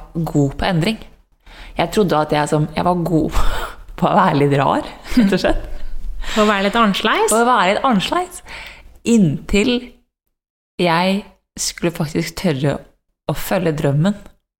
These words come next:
Speaker 1: Og tørre å liksom gå og gjøre det jeg drømte om.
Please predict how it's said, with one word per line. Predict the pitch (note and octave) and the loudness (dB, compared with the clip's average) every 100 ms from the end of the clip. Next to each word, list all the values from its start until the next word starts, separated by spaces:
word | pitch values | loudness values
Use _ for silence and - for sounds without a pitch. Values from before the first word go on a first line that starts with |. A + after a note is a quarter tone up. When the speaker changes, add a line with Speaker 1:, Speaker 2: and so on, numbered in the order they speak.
| _ _ _ _ _ _ E3 | _ _ _ _ _ _ -6
Speaker 1:
Og | E3 | -4
tørre | - F3+ | 0 0
å | D3+ | 2
liksom | D#3 D#3 D3+ D3 _ - D#3+ | 0 0 -2 -6 _ -16 -10
gå | F3+ D#3+ | -4 0
og | D#3+ | 2
gjøre | F3 D#3 D3 | 2 2 0
det | C#3+ | 0
jeg | D3 | -2
drømte | D3+ D3 D3+ | -2 -4 -2
om. | A3+ | -4